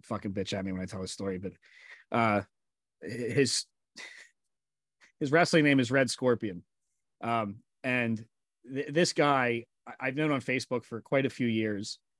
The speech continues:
Uh, and I saw him in an R O H show. He was working security. And I, I just called him by his first real name. And he, like, messaged me immediately on Facebook. He was like, "You have to use my wrestling name in,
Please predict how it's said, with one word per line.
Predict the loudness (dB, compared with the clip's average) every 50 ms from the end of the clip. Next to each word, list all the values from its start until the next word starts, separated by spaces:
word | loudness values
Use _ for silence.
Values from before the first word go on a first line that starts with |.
| _ _ _ _ _ _ _
Uh, | -4 -2 0 0
and | 2 4 4
I | 2
saw | 4 4 6 6 6
him | 6 6
in | 4
an | 4
R | 2 2 4 4
O | 4 4
H | 2 2 0 -2
show. | -4 -6 -4 -4 -4 -4 -4
He | -4 -6
was | -2 0
working | 0 0 0 -2 -4
security. | -6 -8 -4 -2 0 0 0 0 -2 -8 -12 _ _ _ _ _ _ _ _ _ _ _ -4
And | 0 0 2 2 2 0 0
I, | 0 0 2 2 2 0 -4 _ _ _ -4
I | -2 0 0
just | 0 -2 -4
called | 0 0 2 2 2
him | 2 0
by | 0 0 0 -2 -4 -8 _
his | -12 -12 -10 -8
first | -4 -2 -2 -2 -2 -4 -8 -14 -16 -12 -6
real | -2 0 2 2 2
name. | 2 0 0 -2 -4 -8 -12 -14 _ _ _ _ _ _ _ _ _
And | -8 -6 -4 -2 -2 -2 -4 -6 -10 _ _ -16
he, | -4 2 4 6 6
like, | 6 6 4 2 0 -4 _ -4
messaged | 0 0 0 0 0 -2 -2 0
me | 0 2
immediately | 2 2 0 0 -2 -2
on | -4
Facebook. | -4 -4 -4 -4
He | -4 -8
was | -8 -10
like, | -10 -12 _ _ _ _ _ _ _ _ _ _ _ _ _
"You | -2 0 2
have | 2 2
to | 2 4
use | 4 4 4 2
my | 0 -2
wrestling | -2 -2 -4 -4 -6 -6 -6 -6
name | -4 -4 -4 -4
in, | -6 -6